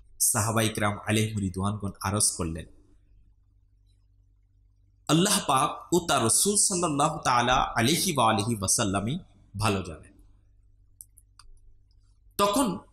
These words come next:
প্রিয় নবী সাল্লাল্লাহু তাআলা আলাইহি ওয়া আলিহি ওয়াসাল্লাম ইরশাদ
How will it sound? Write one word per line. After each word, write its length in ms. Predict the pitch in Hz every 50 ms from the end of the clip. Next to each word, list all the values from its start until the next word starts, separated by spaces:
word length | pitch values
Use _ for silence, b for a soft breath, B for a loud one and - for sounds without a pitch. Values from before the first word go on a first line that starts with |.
| _ _
প্রিয় 220 | - 226 247 277
নবী 460 | 240 226 185 220 226 240 247 247 233 - - -
সাল্লাল্লাহু 680 | - - - - 226 - 220 208 180 175 180 190 180 190
তাআলা 340 | 185 - 147 139 143 147 156
আলাইহি 400 | 131 120 123 131 147 - - 143
ওয়া 140 | 120 117 120
আলিহি 240 | 123 117 110 131 127
ওয়াসাল্লাম 500 | 110 101 - - 143 123 113 120 135 143 - - -
ইরশাদ 400 | 127 - - - - 170 175